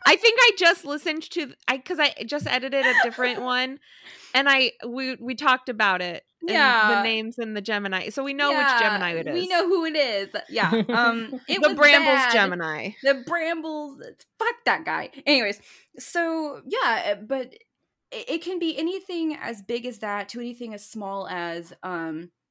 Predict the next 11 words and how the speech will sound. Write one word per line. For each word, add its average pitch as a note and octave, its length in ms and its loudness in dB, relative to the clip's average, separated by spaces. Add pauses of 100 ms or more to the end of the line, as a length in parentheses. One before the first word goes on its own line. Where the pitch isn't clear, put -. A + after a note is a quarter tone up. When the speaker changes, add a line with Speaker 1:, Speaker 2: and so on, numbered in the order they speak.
(440)
Speaker 2:
I've G#3+ 180 -4
seen A#3 300 -8
it G#3+ 120 -8
tied G#3 300 -4
around G3 220 -8
my D3+ 100 -10
pinky - 600 -14 (680)
and F3 100 -8
just F3 180 -10
been F3 140 -6
like D3 220 -14